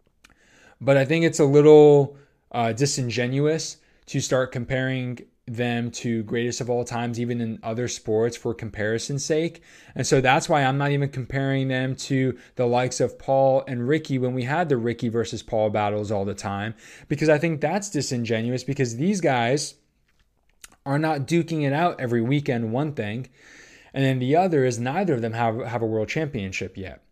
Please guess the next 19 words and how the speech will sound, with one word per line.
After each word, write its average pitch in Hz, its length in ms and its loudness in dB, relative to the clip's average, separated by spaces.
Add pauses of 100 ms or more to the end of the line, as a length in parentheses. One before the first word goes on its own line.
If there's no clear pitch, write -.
(1040)
Yes, 156 280 0
Gannon 147 320 -2
has 135 200 0
a 131 40 -4
U 131 160 -2
S 127 100 -2
D 127 140 -6
G 113 100 -6
C, 123 260 -4
but, 117 420 0
like, 151 240 0
you 147 80 0
know, 139 100 4
this 180 200 2
is 175 120 6
all 147 200 10
just 143 280 4
my 131 220 2
opinion. 131 580 0